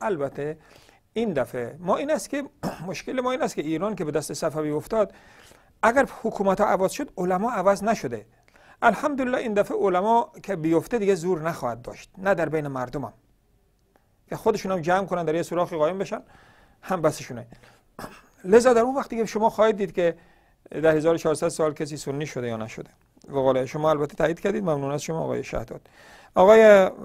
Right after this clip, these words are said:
فرهاد از قزوین، حرفایی که زدید خیلی جالب بود، ولیکن یک نکته در این است که، اه، راستی همین یک حرفی است. همین آقای حجت الاسلامی که،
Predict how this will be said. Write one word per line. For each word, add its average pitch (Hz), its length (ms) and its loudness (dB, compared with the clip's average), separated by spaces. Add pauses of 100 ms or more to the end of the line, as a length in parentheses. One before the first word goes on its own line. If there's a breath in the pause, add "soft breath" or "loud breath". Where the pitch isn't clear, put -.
(160)
فرهاد 170 520 4 (100)
از 151 280 -4
قزوین، 151 400 0
حرفایی 147 380 2
که 147 80 -4
زدید 143 320 -2
خیلی 147 300 0
جالب 139 400 0
بود، 220 400 -4 (400 loud breath)
ولیکن 226 360 6
یک 233 180 6
نکته 233 340 2
در 220 120 8
این 208 120 2
است 220 180 2
که، 240 240 6
اه، 175 360 -4
راستی 180 360 2
همین - 200 -4
یک 185 120 -2
حرفی 156 320 2
است. - 160 -8 (240 loud breath)
همین 175 240 -4
آقای 160 220 2
حجت 147 400 -4
الاسلامی 156 600 -6
که، 139 240 -4